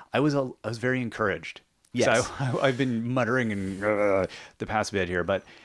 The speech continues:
Speaker 1: the gameplay stuff, it looks like you travel around gathering resources, you make discoveries. The resources have a value that you trade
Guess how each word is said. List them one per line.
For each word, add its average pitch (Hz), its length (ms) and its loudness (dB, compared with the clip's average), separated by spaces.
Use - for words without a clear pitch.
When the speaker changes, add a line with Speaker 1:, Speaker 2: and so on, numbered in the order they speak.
Speaker 1:
the 117 300 -2
gameplay 147 480 -2
stuff, 101 380 -2
it 101 120 -10
looks 127 240 -4
like 117 180 -4
you 95 100 -6
travel 104 380 -2
around 98 260 -4
gathering 95 320 -4
resources, 87 680 -4
you 82 80 -10
make 82 180 -8
discoveries. 87 680 -4
The 101 180 -6
resources 110 440 -4
have 104 120 -8
a 95 80 0
value 90 460 -4
that 95 100 -6
you 90 80 -12
trade 90 540 -6